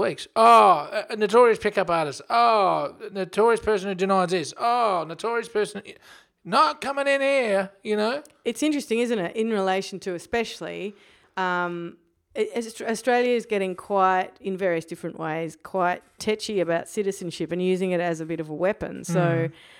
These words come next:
Speaker 2: that you, you know, you can't, you, you have to go and s-,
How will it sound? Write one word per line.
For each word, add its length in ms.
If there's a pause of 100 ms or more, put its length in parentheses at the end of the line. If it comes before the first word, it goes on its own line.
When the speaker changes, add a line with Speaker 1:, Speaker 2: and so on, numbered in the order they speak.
(500)
Speaker 2:
that 420
you, 1120
you 220
know, 80
you 200
can't, 260
you, 200
you 180
have 120
to 80
go 160
and 160
s-, 540